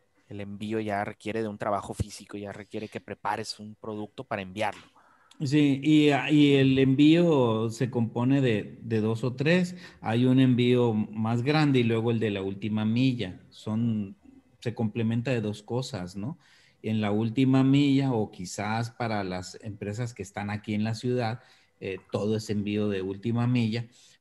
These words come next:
Speaker 2: pues hay, eh, algunas alternativas, ¿no? Hay, pues, desde el Didi, el Uber, eh, este, algunos que otros que se subieron en esta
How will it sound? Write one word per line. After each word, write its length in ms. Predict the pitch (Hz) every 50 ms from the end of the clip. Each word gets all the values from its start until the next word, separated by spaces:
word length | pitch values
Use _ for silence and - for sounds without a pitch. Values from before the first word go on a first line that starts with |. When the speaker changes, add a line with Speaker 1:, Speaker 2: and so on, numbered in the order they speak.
| _ _
Speaker 2:
pues 560 | 117 120 120 117 113 107 101 98 101 - - -
hay, 300 | - 104 107 107 113 117
eh, 120 | 117 113 110 -
algunas 720 | 113 113 107 107 113 113 113 120 120 117 107 101 104 - -
alternativas, 960 | - 120 107 - 120 110 107 120 117 117 117 - 190 208 185 147 117 113 120
¿no? 200 | 139 180 214 - - - _ _ _ _
Hay, 680 | - 95 104 110 110 110 110 110 104 98 95 92 - - - - - _ _
pues, 160 | 110 107 98
desde 280 | 107 104 101 104 104
el 160 | 98 95 92 101
Didi, 580 | 110 120 127 135 135 135 139 139 139 139 135
el 320 | 123 117 113 107 107 107 107
Uber, 680 | 117 127 135 135 131 143 139 139 139 139 135 131 123
eh, 480 | 117 110 107 98 98 95 95 - 110
este, 540 | 110 107 - _ - 117 110 107 104 90 98 - - - - _ _
algunos 600 | - 113 117 117 110 110 120 127 135 135 131 139
que 160 | 135 127 120
otros 640 | 117 117 120 117 - 131 131 131 123 117 117 113 -
que 240 | - - 113 107 101
se 200 | 101 - 107 98
subieron 540 | - - 113 104 101 107 110 120 139 139 127
en 120 | 110 104 104
esta 640 | 113 113 - - 127 123 120 107 95 87 - _